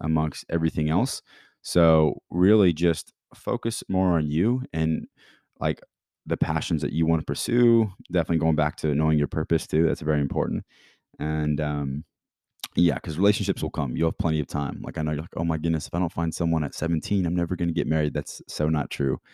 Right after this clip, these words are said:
<laughs> You know, like, I'm twenty-one and I feel like I'm fifteen. So, um, you definitely have time. And also, when it's just you, you have more time to do things on your own. I mean, in a relationship, it does cost more money, it takes more time,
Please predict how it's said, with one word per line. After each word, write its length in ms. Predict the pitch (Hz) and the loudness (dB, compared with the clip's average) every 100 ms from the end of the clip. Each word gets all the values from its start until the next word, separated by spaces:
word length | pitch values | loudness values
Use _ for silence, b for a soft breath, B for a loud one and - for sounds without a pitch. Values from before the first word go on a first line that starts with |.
| b b | b b
<laughs> 180 | - - | -4 -2
You 120 | 78 | 0
know, 180 | 78 78 | 2 2
like, 160 | 80 76 | 0 -2
I'm 180 | 82 80 | -2 -2
twenty-one 580 | - 85 82 76 82 80 | -2 0 2 2 2 2
and 100 | 76 | -2
I 80 | |
feel 160 | 73 80 | -2 -4
like 100 | 76 | -2
I'm 100 | 69 | -4
fifteen. 420 | - 78 - 69 | -4 -4 -4 -6
So, 280 | 65 76 73 b b b b b _ - | -2 -2 -2 b b b b b _ -6
um, 440 | 80 78 76 67 - | -2 0 0 -2 -6
you 100 | - | -2
definitely 380 | 85 87 90 82 | 2 2 2 0
have 160 | 78 73 | 0 -2
time. 480 | 82 80 95 127 123 _ - | -2 0 0 -2 -6 _ -8
And 440 | 82 80 80 76 - _ _ - | -4 -2 -2 -4 -8 _ _ 0
also, 560 | 95 92 90 82 80 - - _ b b b - | 0 4 2 2 -2 -10 -20 _ b b b 0
when 140 | 87 | 2
it's 140 | 85 | 2
just 200 | - 92 | 0 -2
you, 320 | 76 80 101 - | 0 2 2 2
you 140 | 90 | 2
have 140 | 85 82 | 2 4
more 220 | 82 82 | 4 2
time 280 | - 82 78 | 0 0 2
to 100 | 73 | 2
do 120 | 78 | 0
things 220 | - 78 | 0 -2
on 180 | - 76 | -2 0
your 140 | 71 | 2
own. 240 | 76 92 104 - _ - | 4 2 -2 -12 _ 0
I 80 | |
mean, 280 | 80 78 78 | 2 4 2
in 100 | - | 2
a 40 | 80 | 0
relationship, 520 | 76 78 82 85 - | 2 0 -2 -2 -2
it 80 | 69 | 0
does 200 | 73 - | -2 -2
cost 240 | 64 - | -4 -4
more 120 | 69 | 0
money, 340 | 78 95 104 101 | 2 4 6 4
it 60 | |
takes 200 | 82 71 | 0 -2
more 120 | 69 - | -4 -4
time, 560 | - 85 87 85 82 | -2 2 4 4 2